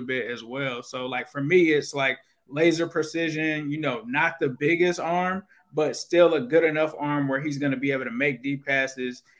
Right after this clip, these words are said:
And he's also got, like, that clutch factor, right? Like, whenever the game is on the line, you know that Burrow's gonna make kind of the right decision. He's gonna be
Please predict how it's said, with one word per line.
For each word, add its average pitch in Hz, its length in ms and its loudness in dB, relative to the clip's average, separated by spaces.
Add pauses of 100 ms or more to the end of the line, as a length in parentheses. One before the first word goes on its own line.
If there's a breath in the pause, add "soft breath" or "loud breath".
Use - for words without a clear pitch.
(140)
And 147 300 -2
he's 165 140 0
also 160 480 4
got, 143 240 0
like, 139 180 -2
that 135 200 -6
clutch 175 260 -2
factor, 123 400 -4
right? 139 260 -2
Like, 135 220 -6 (300)
whenever 170 380 2
the 165 80 4
game 165 300 2
is 143 100 -2
on 143 120 2
the 139 60 2
line, 135 340 0
you 139 80 0
know 147 120 0
that 127 200 0
Burrow's 143 300 0
gonna 131 180 -4
make 131 320 -4 (400)
kind 147 180 -4
of 143 80 -4
the 131 100 -4
right 143 260 0
decision. 139 560 -2
He's 147 200 -4
gonna 143 260 0
be 139 320 -4